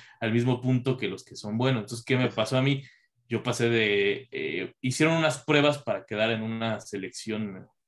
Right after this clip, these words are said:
Speaker 1: mm, decíamos la Selección Nacional de Academias, que era como una selección de todas las academias de Atlas y de todos los que aspiraban a llegar a, a más alto.
Speaker 2: Ok.
Speaker 1: Y, y de ahí a mí me convocaron para, para la primera de zona centro,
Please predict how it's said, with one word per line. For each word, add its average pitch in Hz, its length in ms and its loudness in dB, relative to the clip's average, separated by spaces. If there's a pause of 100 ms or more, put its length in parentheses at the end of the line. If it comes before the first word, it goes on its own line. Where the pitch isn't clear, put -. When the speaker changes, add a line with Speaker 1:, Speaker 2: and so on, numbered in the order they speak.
(120)
Speaker 1:
mm, 110 580 -14
decíamos 143 360 2
la 131 80 4
Selección 117 380 0
Nacional 117 360 0
de 117 80 2
Academias, 101 480 -6
que 104 120 -10
era 95 140 -6
como 90 160 -14
una 104 140 -6
selección 104 560 -6 (400)
de 107 120 -2
todas 139 220 4
las 120 140 4
academias 110 480 0
de 107 80 0
Atlas 117 400 0
y 98 80 -10
de 90 120 -12
todos 117 160 2
los 110 140 0
que 104 60 -10
aspiraban 107 540 0
a 92 80 -10
llegar 98 280 0
a, - 220 -2
a 92 320 -6 (380)
más 117 280 0
alto. 135 580 0 (200)
Speaker 2:
Ok. 113 200 -12
Speaker 1:
Y, 104 600 -4
y 123 160 -2
de 127 140 2
ahí 175 500 0
a 127 120 -4
mí 127 80 -2
me 131 160 -2
convocaron 117 560 -2
para, 95 480 -2 (160)
para 110 120 2
la 104 120 0
primera 131 340 6
de 98 100 -8 (120)
zona 127 320 0
centro, 143 460 -2